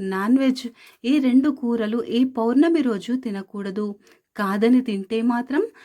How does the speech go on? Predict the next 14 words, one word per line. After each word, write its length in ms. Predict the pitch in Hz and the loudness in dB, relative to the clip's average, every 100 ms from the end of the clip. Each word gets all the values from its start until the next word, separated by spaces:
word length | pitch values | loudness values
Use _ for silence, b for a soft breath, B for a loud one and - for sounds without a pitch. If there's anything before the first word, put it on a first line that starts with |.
| B _ | B _
ఆ 80 | 254 302 | -4 0
తర్వాత 460 | 262 254 262 254 247 233 | 0 2 4 2 0 -4
మీరే 400 | 220 220 233 220 226 | -2 -2 2 2 0
దారిద్ర్యాన్ని 800 | 196 190 233 254 277 311 349 - | -4 -2 -2 0 -2 4 4 4
అనుభవించాల్సి 920 | 196 196 208 214 208 - 240 254 254 | -4 -6 -6 -4 -8 -4 -2 -4 -2
వస్తుంది. 580 | 240 214 - 208 202 208 208 b b b _ | -6 -6 -12 -8 -6 -4 -6 b b b _
అప్పుల 340 | 233 233 349 339 | -8 2 4 4
పాలైపోతారు, 1120 | 285 208 202 220 220 202 196 214 202 208 208 - | 2 -2 -2 -4 -6 -10 -10 -8 -8 -6 -6 -8
నరకానికి 760 | 196 196 196 - 226 339 359 277 | -8 -6 -6 -4 0 2 2 0
పోతారు. 680 | 262 202 196 208 202 208 214 208 b b _ | -4 -6 -6 -6 -4 -4 -6 -8 b b _
భవిష్యత్తులో 840 | 214 247 339 - 370 - 254 226 220 - | 2 4 2 0 -4 -2 -2 0 -2 -4
అనేక 380 | 208 247 269 262 | -2 -2 -2 -6
సమస్యలు 580 | - 196 202 - 214 214 277 | -2 -4 -4 -6 -2 0 2
వస్తాయి. 680 | 240 208 - 208 202 208 | 0 -6 -6 -4 -2 -2